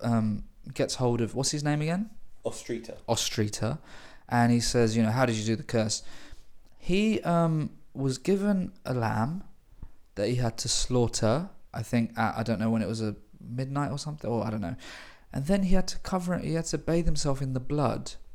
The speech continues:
Speaker 1: until a crow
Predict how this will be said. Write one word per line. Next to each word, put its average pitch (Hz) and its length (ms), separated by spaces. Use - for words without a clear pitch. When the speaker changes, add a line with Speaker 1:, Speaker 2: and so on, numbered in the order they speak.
Speaker 1:
until 120 680
a 110 80
crow 117 840